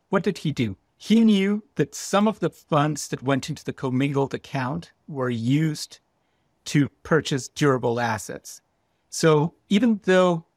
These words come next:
at that point in time, there were non-pledged assets available in the bank account,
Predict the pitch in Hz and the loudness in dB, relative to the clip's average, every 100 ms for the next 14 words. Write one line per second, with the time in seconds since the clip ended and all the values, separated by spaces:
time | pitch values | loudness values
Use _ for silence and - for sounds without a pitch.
0 | _ 151 - 165 196 - 190 170 156 - | _ -10 -2 -2 -2 -4 -6 -4 -6 -4
1 | - 160 139 120 - _ 139 127 120 123 | -2 0 0 -4 -8 _ 0 2 2 2
2 | 139 165 190 - 180 175 - 170 147 143 | 4 4 2 0 -2 -2 -2 -2 -2 -2
3 | 143 - 110 127 139 123 131 117 104 156 | -8 -8 -4 0 0 0 -4 -6 -4 0
4 | 202 - - 135 123 165 | 0 -4 -6 -4 -2 -6